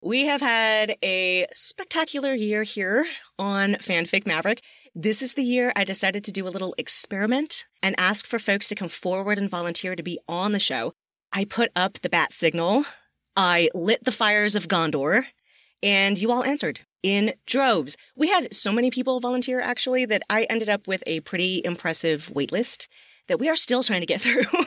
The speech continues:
So thank you so much to everyone who volunteered and participated this year.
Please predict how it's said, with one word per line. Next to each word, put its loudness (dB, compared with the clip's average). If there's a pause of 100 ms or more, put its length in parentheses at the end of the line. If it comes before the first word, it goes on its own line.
(760)
So -2
thank 2
you 4
so 2
much 2
to -2
everyone -2
who -2
volunteered -2
and -4
participated -4
this 2
year. 2